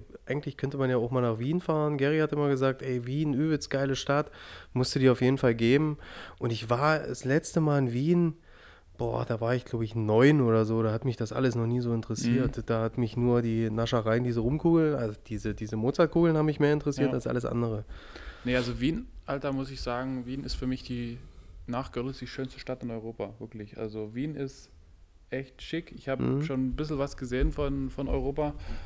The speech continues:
Speaker 2: aber, ähm, nee, Wien hat auf jeden Fall einiges raus. In Wien hast du auch verdammt viele schöne Menschen, musst du, musst du sagen. Und, ähm, nee, so das Flair, das ist, das ist, das ist cool.
Speaker 1: Sind in, äh, in Wien schönere Menschen als hier?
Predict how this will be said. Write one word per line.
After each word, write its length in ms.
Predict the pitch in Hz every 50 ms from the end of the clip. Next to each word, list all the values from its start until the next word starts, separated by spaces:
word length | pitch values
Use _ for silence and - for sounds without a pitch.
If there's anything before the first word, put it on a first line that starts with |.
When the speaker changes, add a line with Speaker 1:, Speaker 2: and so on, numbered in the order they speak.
| - - -
Speaker 2:
aber, 400 | 117 117 117 117 120 117 - -
ähm, 280 | - 117 117 120 117 117
nee, 180 | 117 117 110 113
Wien 160 | 127 147 151
hat 160 | 151 139 139
auf 140 | 135 - -
jeden 180 | 127 131 147
Fall 300 | 143 - 135 135 131 123
einiges 440 | - - 127 143 135 135 127 - - -
raus. 260 | 113 139 160 - - - - - - - -
In 160 | 120 123 117
Wien 140 | 135 156 156
hast 180 | 160 147 - -
du 40 | -
auch 40 | -
verdammt 420 | - 135 131 117 - 127 160 165 -
viele 280 | - 160 160 170 175
schöne 300 | - - - 143 147 151 135
Menschen, 380 | 131 139 165 - - 214 226 - - - - _ _ _ _ _ _ _ _ _
musst 240 | 151 151 151 - -
du, 240 | 156 156 160 156 151
musst 220 | 147 156 156 - -
du 60 | 147
sagen. 360 | 139 151 143 147 160 170 175 - - - - - - - - - -
Und, 480 | - 131 135 135 135 139 139 135 - -
ähm, 480 | 135 127 123 123 127 127 131 131 131 127 - - - - - - _ _ _ _ _ - - _ _ _ -
nee, 180 | 117 113 113 113
so 100 | 117 120
das 160 | 120 117 113 -
Flair, 280 | - - 123 135 147
das 200 | 135 123 - -
ist, 240 | - - - - -
das 160 | 123 120 127
ist, 240 | - 120 - - -
das 160 | 127 120 -
ist 120 | 131 - - - -
cool. 180 | 147 143 131 107 - - - -
Speaker 1:
Sind 180 | - - 120 120
in, 200 | 123 123 123 -
äh, 240 | - 101 - - -
in 220 | 101 123 127 120 120
Wien 240 | 135 156 165 165
schönere 380 | 160 - - 156 165 175 165 160
Menschen 340 | 160 156 160 170 - - 160
als 380 | 151 147 143 139 - - - _
hier? 380 | - 123 117 131 160 208 247